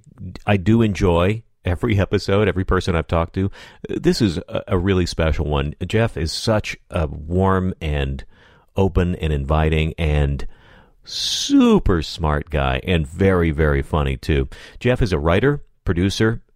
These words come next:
and director. He has been a part of some, well,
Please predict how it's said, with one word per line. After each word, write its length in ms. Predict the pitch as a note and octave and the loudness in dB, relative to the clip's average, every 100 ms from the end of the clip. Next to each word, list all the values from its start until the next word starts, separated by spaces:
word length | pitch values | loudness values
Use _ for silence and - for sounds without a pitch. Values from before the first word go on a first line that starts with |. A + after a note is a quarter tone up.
| _ | _
and 320 | E2 E2+ F2 | 0 2 2
director. 480 | G#2 F#2+ D2 - G#2 - _ _ _ _ _ _ | 2 0 0 -4 -8 -10 _ _ _ _ _ _
He 400 | F2 F2 E2+ D#2+ | -4 -2 -2 -2
has 380 | E2+ E2+ D#2 | 0 0 0
been 460 | C#2+ E2 D#2+ D#2+ E2 | 0 0 2 0 -2
a 140 | - D#2 | -4 -8
part 400 | - E2 D#2+ E2 | -4 0 0 0
of 400 | D#2+ D#2 D2+ C#2+ | 2 2 2 -2
some, 640 | - E2+ D#2+ D#2+ D#2+ D#2+ - | -2 0 0 -2 -2 -4 -2
well, 300 | E2 A#1 | -2 -2